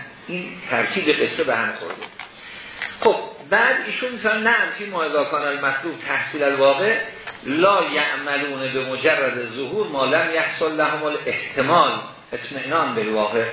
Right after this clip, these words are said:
خیلی عجیبه دیگه. حالا این مطلب رو بعد، این دو تا اشکال تو اینجا روی این کلام ایشان، یه اشکال سو-، سومی هم بر کل کلام هست، بعد عرض می‌کنم که حالا چون دیگه بعد. بله.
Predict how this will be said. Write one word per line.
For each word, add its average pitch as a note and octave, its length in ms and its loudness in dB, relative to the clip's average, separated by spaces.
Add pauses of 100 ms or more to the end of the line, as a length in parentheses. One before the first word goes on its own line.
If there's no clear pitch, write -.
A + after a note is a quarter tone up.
(560)
خیلی F4 200 8
عجیبه C4+ 540 0
دیگه. A#2+ 240 0
حالا A#2+ 240 4 (400)
این F#3 140 -2
مطلب E3 320 4
رو D3+ 120 6
بعد، C#3+ 200 4 (220)
این G3+ 180 -8 (300)
دو G3+ 80 6
تا A3 120 4
اشکال F3+ 460 4
تو F3 60 -2
اینجا D#3 220 0
روی D#3+ 160 0
این D#3 140 -6
کلام D#3 320 2
ایشان، E3 380 0 (420)
یه A3+ 140 8
اشکال F#3+ 440 4
سو-، C3+ 380 0 (180)
سومی D#3+ 360 2
هم D#3+ 120 2
بر B2+ 160 4 (120)
کل G3+ 220 0
کلام F#3 320 2
هست، F#3 220 -2
بعد B2 220 2
عرض F#2 200 -6 (100)
می‌کنم - 300 -16 (280)
که B2 60 -2
حالا A#2+ 160 0 (100)
چون A#2+ 80 -2
دیگه A2 180 -2
بعد. G2+ 200 2 (1000)
بله. A2+ 220 4